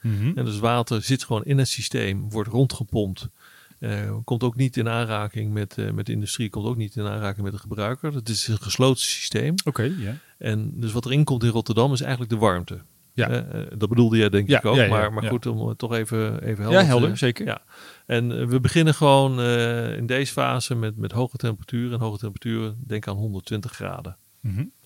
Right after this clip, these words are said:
Speaker 2: En, eh, dat heb je dan ook nodig. En dan verwachten we dat als we dat dus doorpompen naar, eh, Den Haag en naar, eh, naar Leiden. En dat zijn ook de afspraken met, eh, met, eh, met, eh,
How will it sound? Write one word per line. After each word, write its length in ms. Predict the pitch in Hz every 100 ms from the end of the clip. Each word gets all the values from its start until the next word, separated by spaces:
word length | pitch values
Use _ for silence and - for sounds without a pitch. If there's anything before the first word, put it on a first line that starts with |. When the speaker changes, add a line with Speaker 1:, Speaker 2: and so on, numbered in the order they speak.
| _ _
Speaker 2:
En, 380 | - 107 101 101
eh, 100 | 104
dat 140 | 101 110
heb 160 | 127
je 60 | 120
dan 140 | 107
ook 120 | 101 101
nodig. 460 | 104 117 139 143
En 200 | 120 110
dan 300 | 107 104 101 101
verwachten 440 | 110 120 120 139
we 80 | 120
dat 220 | 113 110
als 200 | 117 -
we 80 | 117
dat 200 | 104 101
dus 200 | 101 92
doorpompen 560 | 123 117 113 113 104 104
naar, 340 | 101 101 98 98 95 95
eh, 60 | 95 101 _ - - -
Den 160 | 104
Haag 400 | 98 113 120 -
en 160 | 120 107
naar, 280 | 104 101 101
eh, 140 | 101
naar 180 | 98 95
Leiden. 480 | 101 123 139 175 - _ _ _ - _ _
En 120 | 101
dat 100 | 98
zijn 160 | - 107
ook 80 | 104
de 80 |
afspraken 540 | - 110 - 107 110 113
met, 240 | 107 101
eh, 80 | 107 98 101 101 98 98
met, 260 | 101 -
eh, 80 | 101 98 101
met, 220 | 98 95
eh, 80 | -